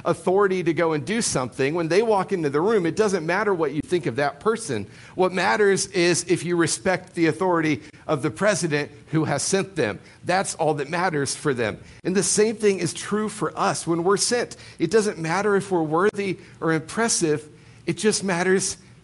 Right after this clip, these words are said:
if Jesus is worthy. It matters who sent us. Jesus is what counts. And here's the good news. Again, you are being sent.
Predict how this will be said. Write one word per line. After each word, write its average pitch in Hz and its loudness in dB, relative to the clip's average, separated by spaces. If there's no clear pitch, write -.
if 165 0
Jesus 175 -2
is 104 -2
worthy. 117 -4
It 156 -2
matters 185 0
who 139 0
sent - -4
us. - -10
Jesus 175 -2
is 151 -2
what 147 -4
counts. - -6
And 175 2
here's 170 -2
the 202 -4
good 156 -2
news. 127 -2
Again, 123 -4
you 170 0
are 147 -2
being 131 -4
sent. - -4